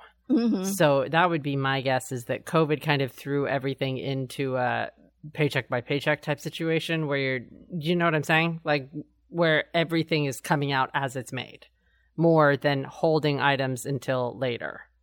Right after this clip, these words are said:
Speaker 2: If it can come out, it's coming out, is my
Speaker 1: I
Speaker 2: guess.
Speaker 1: see.
Speaker 2: Yeah.
Speaker 1: I don't know what I'm allowed to say. I did talk to Dateline, Susan, and there's excite-, just, you're gonna be, I don't think I can say any of it, but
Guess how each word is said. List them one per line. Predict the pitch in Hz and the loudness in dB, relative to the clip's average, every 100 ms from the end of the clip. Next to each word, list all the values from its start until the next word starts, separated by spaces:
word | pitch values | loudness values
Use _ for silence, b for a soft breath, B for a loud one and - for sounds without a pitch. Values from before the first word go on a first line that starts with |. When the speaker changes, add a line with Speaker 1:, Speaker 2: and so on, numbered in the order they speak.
| - | -4
Speaker 2:
If | 156 | -2
it | 165 | 0
can | 165 156 | 2 4
come | 180 185 | 6 6
out, | 180 160 | 6 4
it's | 147 | 0
coming | - 139 120 | 0 -2 0
out, | 104 - - | -6 -10 -8
is | 139 | -8
my | 135 127 | -4 2
Speaker 1:
I | 254 196 | 4 2
Speaker 2:
guess. | - | 0
Speaker 1:
see. | 156 196 - _ _ | -6 -8 -14 _ _
Speaker 2:
Yeah. | 151 110 - _ _ _ _ | -8 -8 -12 _ _ _ _
Speaker 1:
I | 220 | -4
don't | 220 226 | 0 2
know | 226 | 4
what | 214 | 4
I'm | 202 | 4
allowed | 190 185 185 | 4 2 2
to | 180 | -2
say. | - 185 165 - 208 _ _ _ - | -8 -6 -6 -8 -12 _ _ _ -2
I | 214 | -2
did | 196 233 | 4 4
talk | - 208 - | 6 2 2
to | 202 | -2
Dateline, | 185 175 - 175 175 175 - _ _ _ _ _ - | 0 0 -2 -4 -2 -6 -10 _ _ _ _ _ -16
Susan, | - 214 185 170 156 175 - - | -4 -2 0 0 -2 -6 -10 -6
and | 190 180 175 165 - | -2 0 0 -4 -4
there's | - 214 196 - | 2 2 2 -4
excite-, | 214 - 214 196 - | -4 0 2 2 0
just, | 196 262 - 220 | 0 0 0 -8
you're | 220 233 | -4 0
gonna | 233 240 | 4 4
be, | 226 220 | 4 2
I | 220 | 4
don't | 226 | 4
think | 240 202 | 4 2
I | 202 | 2
can | 190 | 0
say | 185 185 | 0 0
any | 175 180 196 | 0 0 0
of | 214 | 2
it, | 262 - B B | 2 0 B B
but | 208 | 2